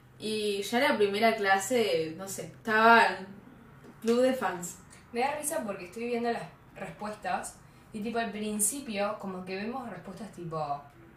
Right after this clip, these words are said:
Speaker 2: bueno, eh, qué sé yo, le molesta al que pregunta boludeces, todo lo que estamos diciendo ahora. Pero ya lo último, tipo, ya les chupó un huevo y dijeron cualquier cosa y uno pone, este ya no se banca a nadie, pero pone,
Speaker 1: <laughs>
Speaker 2: "El que habla formal y con signos de interrogación.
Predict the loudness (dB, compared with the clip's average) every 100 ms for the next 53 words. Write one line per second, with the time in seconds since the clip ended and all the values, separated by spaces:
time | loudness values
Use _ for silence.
0 | -8 -6 -4 -4 -6 -14 -20 -20 -10 -6
1 | -4 -6 -10 -12 -10 -6 -6 -8 -16 -20
2 | -12 -10 -8 -8 -8 -6 -4 -4 -4 -4
3 | -8 -6 -6 -4 -4 -4 -6 -8 -8 -8
4 | -8 -10 -10 -8 -6 -8 -12 -20 -20 -20
5 | -12 -8 -4 -4 -4 -6 -6 -6 -8 -10
6 | -10 -10 -10 -8 -6 -4 -4 -4 -4 -6
7 | -10 -8 -8 -8 -8 -8 -8 -6 -6 -6
8 | -10 -16 -20 -20 -12 -8 -6 -4 -6 -8
9 | -12 -18 -20 -16 -14 -8 -4 -4 -4 -4
10 | -4 -2 -2 -4 -8 -12 -6 2 8 8
11 | 8 2 -2 -6 -8 -4 -2 0 0 0
12 | -2 -4 -2 -2 -2 -4 -4 -2 -2 -2
13 | -2 -2 0 0 -2 -2 -2 -2 -4 -6